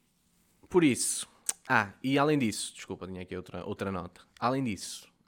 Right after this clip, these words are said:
além de montra, podíamos con-, construir também cenas mais interativas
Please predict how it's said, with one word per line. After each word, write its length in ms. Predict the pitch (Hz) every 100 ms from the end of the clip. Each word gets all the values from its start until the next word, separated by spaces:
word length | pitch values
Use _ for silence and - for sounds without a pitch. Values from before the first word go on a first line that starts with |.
| -
além 180 | 101 101
de 40 |
montra, 360 | 123 139 147 151
podíamos 260 | 147 147 -
con-, 180 | 151 143 -
construir 360 | 147 - 147
também 440 | 147 147 147 151 147
cenas 380 | - 151 147 135
mais 160 | 139
interativas 800 | 143 143 151 156 247 120 101 -